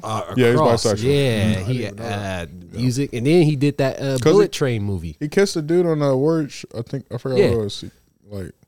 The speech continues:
Speaker 2: he
Speaker 3: Oh,
Speaker 2: was
Speaker 3: I didn't,
Speaker 2: kissing.
Speaker 3: I didn't know
Speaker 2: Yeah,
Speaker 3: that.
Speaker 1: he wore a dress too.
Speaker 2: Yeah, he,
Speaker 1: He,
Speaker 2: he
Speaker 1: yeah.
Speaker 2: do his, he do
Speaker 1: He
Speaker 2: his, he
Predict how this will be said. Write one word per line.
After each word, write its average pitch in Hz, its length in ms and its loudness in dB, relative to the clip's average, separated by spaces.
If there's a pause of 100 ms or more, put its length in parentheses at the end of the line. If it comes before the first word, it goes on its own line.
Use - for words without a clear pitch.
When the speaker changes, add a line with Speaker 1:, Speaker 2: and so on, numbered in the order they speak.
(420)
Speaker 2:
he 131 120 2
Speaker 3:
Oh, 123 40 2
Speaker 2:
was 95 160 -4
Speaker 3:
I - 20 -18
didn't, 92 100 -10
Speaker 2:
kissing. 113 480 0
Speaker 3:
I 123 80 -8
didn't 95 180 -14
know 92 80 -20
Speaker 2:
Yeah, - 60 -20
Speaker 3:
that. 127 80 -8
Speaker 1:
he 147 60 2
wore 160 220 4
a - 40 -2
dress 160 360 0
too. 156 280 -2 (480)
Speaker 2:
Yeah, 92 120 -10 (200)
he, 113 220 -8 (180)
Speaker 1:
He, 110 100 -8
Speaker 2:
he 123 120 -4
Speaker 1:
yeah. 117 320 -2
Speaker 2:
do 147 160 4
his, 151 180 2
he 131 200 2
do 185 220 6
Speaker 1:
He 190 100 6
Speaker 2:
his, 175 80 4 (100)
he - 0 -